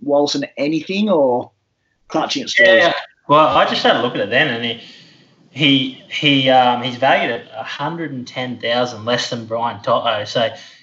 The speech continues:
Speaker 2: you've got to look at that. But one, one thing that puts me off is Cleary's right side dominant. Cleary's gonna have to run a play. So is he gonna see much ball with Luau out there? Or, you know, I,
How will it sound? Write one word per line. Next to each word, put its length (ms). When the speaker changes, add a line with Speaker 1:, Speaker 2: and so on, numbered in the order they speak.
Speaker 2:
you've 180
got 100
to 80
look 180
at 120
that. 360
But 420
one, 380
one 180
thing 180
that 100
puts 240
me 120
off 320
is 140
Cleary's 600
right 220
side 360
dominant. 480
Cleary's 800
gonna 180
have 220
to 40
run 160
a 60
play. 560
So 540
is 120
he 120
gonna 200
see 200
much 320
ball 320
with 160
Luau 520
out 200
there? 360
Or, 200
you 120
know, 100
I, 200